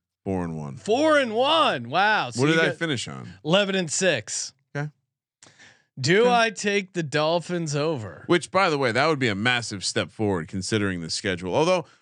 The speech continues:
Speaker 1: when, uh, when we w-, y-, you had some nuggets about how difficult the schedule is, but then
Speaker 2: Yeah,
Speaker 1: we
Speaker 2: it's
Speaker 1: walked through it. It doesn't seem as, a lot of the nuggets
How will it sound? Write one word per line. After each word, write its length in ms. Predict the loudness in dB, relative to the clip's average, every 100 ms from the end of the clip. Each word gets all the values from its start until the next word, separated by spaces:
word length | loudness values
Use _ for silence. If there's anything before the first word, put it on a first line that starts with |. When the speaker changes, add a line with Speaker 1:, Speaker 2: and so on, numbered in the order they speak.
| -4
Speaker 1:
when, 280 | -2 -2 -8 -4
uh, 60 | -2
when 180 | 2
we 80 | 2
w-, 160 | 0 -2 _
y-, 120 | -18 -10
you 180 | -2 2
had 300 | 2 2 0
some 180 | -2 0
nuggets 360 | 0 0 -2
about 240 | 0 0 0
how 140 | -2
difficult 560 | 0 -2 -2 -2 -2 -2
the 60 | -4
schedule 540 | -2 0 0 -4 -4
is, 120 | -6
but 140 | -4 0
then 100 | 2
Speaker 2:
Yeah, 140 | 2
Speaker 1:
we 20 |
Speaker 2:
it's 60 | 2
Speaker 1:
walked 260 | 2 0 -2
through 260 | 0 2
it. 220 | 0 -2
It 140 | -4 0
doesn't 320 | 0 0 -6
seem 320 | -4 -2 0
as, 280 | 0 -2 -8 _ _ _ _ _ _ _ 0
a 80 | 2
lot 300 | 4 2 2
of 100 | 2
the 120 | 0
nuggets 680 | 2 0 0 -2 -4 -10